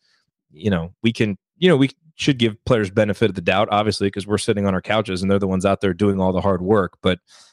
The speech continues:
I just, I do think it's fair to be pretty disappointed in what we saw.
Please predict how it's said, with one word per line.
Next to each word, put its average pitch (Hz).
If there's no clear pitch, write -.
I -
just, 98
I 107
do 120
think 113
it's 92
fair 101
to 92
be 90
pretty 170
disappointed 107
in 98
what 95
we 90
saw. 87